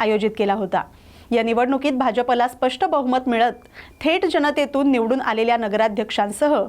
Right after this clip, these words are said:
सतरा नगरसेवकांचा विजय झाला. पराभव असूनही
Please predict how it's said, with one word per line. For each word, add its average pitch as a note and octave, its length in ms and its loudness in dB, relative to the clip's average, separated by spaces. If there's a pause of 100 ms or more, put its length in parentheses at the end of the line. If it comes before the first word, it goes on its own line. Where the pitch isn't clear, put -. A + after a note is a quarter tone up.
(440)
सतरा E4 300 0
नगरसेवकांचा C4 840 0
विजय G#3+ 320 0
झाला. F#3 280 -2 (480)
पराभव A3+ 540 0
असूनही B3 580 0